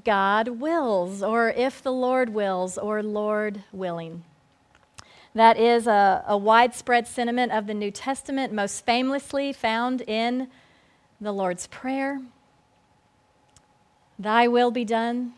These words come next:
thy kingdom come, on earth as it is in heaven."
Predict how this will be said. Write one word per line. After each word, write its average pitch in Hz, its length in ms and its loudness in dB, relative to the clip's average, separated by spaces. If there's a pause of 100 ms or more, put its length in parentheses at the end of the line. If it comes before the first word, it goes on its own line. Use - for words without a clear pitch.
(120)
thy 208 140 -4
kingdom 220 420 -6
come, 214 480 -10 (800)
on 208 240 2
earth 226 340 2
as 202 220 -2
it 202 80 -4
is 214 260 -4
in 202 180 -8
heaven." 202 440 -10